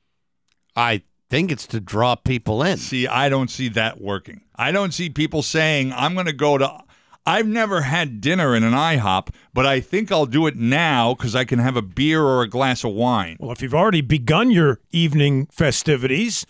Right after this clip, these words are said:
Speaker 3: this might be a good way to keep it going.
Speaker 2: Yeah, you can't find somewhere better than that.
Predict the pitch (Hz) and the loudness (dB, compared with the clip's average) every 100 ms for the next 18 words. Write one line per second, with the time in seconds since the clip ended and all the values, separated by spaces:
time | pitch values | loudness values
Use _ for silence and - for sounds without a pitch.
0 | - - - 190 190 196 190 208 190 202 | -16 -14 -2 -2 0 0 2 0 0 -2
1 | 175 - 220 190 190 220 - 107 107 110 | -2 -4 -4 -2 0 2 0 -4 -6 -4
2 | 107 104 98 98 - _ 92 - 120 120 | -4 -2 -4 -6 -12 _ -20 -6 -4 -2
3 | 131 127 120 143 131 123 110 127 117 107 | -2 -2 -2 -2 -2 -4 0 -2 0 -2
4 | 120 113 | -2 -2